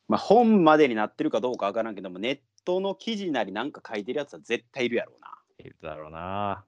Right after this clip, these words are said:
Speaker 2: うん。
Speaker 1: まあ、っていうのが一つ目ね、まず思ったのが。
Speaker 2: おう、一つ目だったんだ。
Speaker 1: うん。で、もう一個がさ、あのー、まあ、結構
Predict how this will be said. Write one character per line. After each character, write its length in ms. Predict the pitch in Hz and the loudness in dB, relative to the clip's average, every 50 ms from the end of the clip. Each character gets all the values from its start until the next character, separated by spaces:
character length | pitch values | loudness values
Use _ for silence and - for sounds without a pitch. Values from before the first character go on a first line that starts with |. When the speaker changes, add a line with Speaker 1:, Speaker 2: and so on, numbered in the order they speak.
| _ - | _ -14
Speaker 2:
う 40 | 95 | -14
ん。 360 | 90 85 82 80 78 80 85 _ _ _ _ _ _ _ _ _ _ _ _ _ _ - - _ _ - - 359 - _ - - _ _ - - - - - - - - - _ _ _ _ _ _ - - | -12 -12 -12 -14 -16 -18 -20 _ _ _ _ _ _ _ _ _ _ _ _ _ _ -20 -20 _ _ -20 -20 -20 -20 _ -20 -20 _ _ -18 -18 -16 -16 -16 -18 -18 -20 -20 _ _ _ _ _ _ 0 4
Speaker 1:
ま 160 | 147 147 135 | 4 6 6
あ、 40 | 117 | 4
っ 60 | 101 | 2
て 180 | - _ - 143 | 0 _ 2 6
い 100 | 156 170 | 6 8
う 100 | 180 190 | 8 8
の 580 | 175 156 147 156 165 170 175 175 175 175 156 - _ _ _ _ - | 6 6 6 6 4 2 2 0 -2 -4 -6 -8 _ _ _ _ -6
が 100 | - 170 | -6 -6
一 260 | - - - - 135 | -6 -4 -4 -4 -4
つ 120 | - - | -2 -2
目 120 | 120 123 135 | -4 -4 -2
ね、 180 | 156 165 165 _ | -4 -6 -8 _
ま 120 | - 95 90 | -14 -14 -12
ず 80 | 98 | -12
思 180 | 95 92 92 85 | -12 -12 -12 -12
っ 20 | |
た 160 | - - 82 | -12 -12 -12
の 100 | 78 78 | -12 -12
が。 140 | 80 76 - _ _ _ _ - - - - | -12 -14 -14 _ _ _ _ -20 -20 -8 -4
Speaker 2:
お 340 | 107 104 98 90 85 80 78 | -2 0 0 0 -4 -6 -10
う、 40 | - _ _ _ _ _ _ - | -12 _ _ _ _ _ _ -20
一 260 | - - - 143 139 | -12 -6 -4 -4 -4
つ 140 | 135 - 160 | -2 0 2
目 80 | 160 | 4
だ 80 | 143 104 | 4 4
っ 100 | 92 - | 2 0
た 120 | - 90 | -6 -12
ん 100 | 82 82 | -12 -12
だ。 180 | 82 82 - - _ _ _ _ - | -14 -16 -16 -18 _ _ _ _ -8
Speaker 1:
う 100 | 104 101 | -6 -4
ん。 520 | 101 104 98 95 92 87 82 80 80 80 - _ _ - - | -2 -2 -2 -2 -2 -4 -6 -8 -12 -14 -18 _ _ 0 4
で、 80 | 120 | 6
も 180 | 123 151 214 269 | 6 8 8 8
う 80 | 320 359 | 6 6
一 100 | 339 - _ | 4 2 _
個 120 | - - 117 | -2 0 0
が 120 | 107 101 | 0 0
さ、 560 | - - 104 98 92 92 90 87 85 80 80 - 101 98 98 | -2 -2 -2 0 0 0 -2 -2 -4 -6 -8 -8 -6 -6 -4
あ 60 | 95 | -6
の 100 | 95 95 | -6 -8
ー、 880 | 90 90 90 90 87 85 85 85 85 82 82 82 80 82 82 80 78 - _ _ _ _ - | -10 -10 -10 -10 -10 -10 -10 -10 -10 -10 -10 -10 -10 -10 -10 -10 -12 -14 _ _ _ _ -2
ま 80 | - 170 | -2 0
あ、 40 | - | 2
結 240 | - 285 339 - _ | 2 0 0 -2 _
構 680 | - 117 113 110 110 107 101 95 92 90 85 - - | 0 2 4 4 4 2 0 0 -2 -2 -4 -8 -12